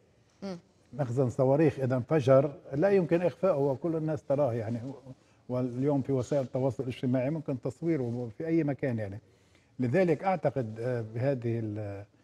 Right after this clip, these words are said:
Speaker 2: من هذه الملاحظة أن مخزون حزب الله الذي تحدثت عنه سي إن إن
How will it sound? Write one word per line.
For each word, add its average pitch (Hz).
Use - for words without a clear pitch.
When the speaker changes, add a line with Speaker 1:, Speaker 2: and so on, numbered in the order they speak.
Speaker 2:
من 120
هذه 135
الملاحظة 123
أن 131
مخزون 127
حزب 120
الله 131
الذي 117
تحدثت 127
عنه 123
سي 127
إن 120
إن 131